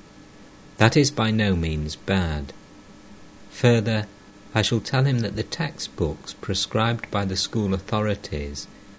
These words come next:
say that one should love God with all one's soul. The master laughs. Master. At Captain's house I sent for the younger Naren. I said to him,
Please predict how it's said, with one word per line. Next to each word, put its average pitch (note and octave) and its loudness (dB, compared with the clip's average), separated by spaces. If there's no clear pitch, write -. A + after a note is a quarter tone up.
say B2 4
that D3+ 0
one A#2 2
should G#2 -4
love G2+ -2
God G2+ -2
with G2+ 0
all E2 0
one's D2+ -4
soul. D#2+ -4
The G#2+ 6
master F2 2
laughs. D#2+ -6
Master. E2 0
At A2 4
Captain's G#2+ 0
house D2+ -4
I F2+ 2
sent B2 0
for - -8
the A#2 -2
younger E2+ 0
Naren. E2 -2
I G#2 4
said B2+ 0
to A2 -2
him, G2 0